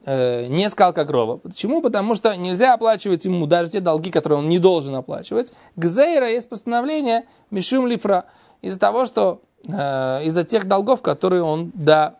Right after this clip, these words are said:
может оплатить, поэтому это только Ханан, а не, э, мудрецы. У мудрецов есть как бы дополнительное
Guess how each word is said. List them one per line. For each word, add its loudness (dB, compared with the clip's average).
может -4
оплатить, 0
поэтому 0
это 0
только -2
Ханан, 0
а 0
не, -2
э, -4
мудрецы. -4
У -12
мудрецов 0
есть -2
как -2
бы 0
дополнительное 0